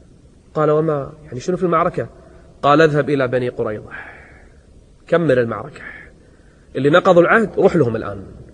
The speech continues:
فخرج النبي في الصحابة قال: "لا يصلين أحدكم العصر إلا في بني قريظة"، المعركة ما انتهت. الصحابة مساكين تعبانين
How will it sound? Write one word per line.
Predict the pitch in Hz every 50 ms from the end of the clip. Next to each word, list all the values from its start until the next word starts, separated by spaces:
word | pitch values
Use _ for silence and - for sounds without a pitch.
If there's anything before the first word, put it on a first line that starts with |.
| - - - - - - - _ - -
فخرج | - 127 - 165 180 160 156
النبي | 170 165 165 160 196 196 180
في | -
الصحابة | 175 160 - 175 - 190 190 170 170
قال: | 170 180 175 165
"لا | 165 165
يصلين | 165 156 - 170 156 156 170 196 190 165
أحدكم | 160 - 180 180 180 175 - 175 170
العصر | 165 165 196 208 - 190
إلا | 175 156 160 160
في | 143 - 160
بني | 151 160 151
قريظة"، | 139 - 139 127 123 117 117 -
المعركة | - 135 151 165 160 - 160
ما | 135
انتهت. | 120 104 - 104 101 - - - - - - - - - - - - - - - - - - -
الصحابة | - - - - 165 170 170
مساكين | 156 139 175 151 - - 190
تعبانين | - - 151 147 160 165 185 220 214 185 151 123 117